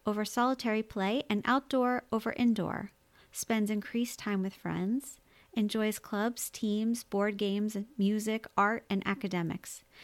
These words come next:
is influenced by peer pressure and desires to be accepted by peers, focuses on gaining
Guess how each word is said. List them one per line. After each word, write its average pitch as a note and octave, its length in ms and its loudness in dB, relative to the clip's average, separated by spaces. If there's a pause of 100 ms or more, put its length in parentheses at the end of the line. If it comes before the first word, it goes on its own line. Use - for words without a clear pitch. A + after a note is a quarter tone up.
(160)
is G#3 140 0
influenced C4 540 2
by G3 140 2
peer B3 320 -2
pressure G#3+ 560 -4
and G#3 140 0
desires A3 580 0
to - 80 -2
be A3+ 180 -2
accepted - 540 -4
by - 240 -2
peers, - 560 -10 (420)
focuses E4 600 0
on G3 180 2
gaining G3+ 400 0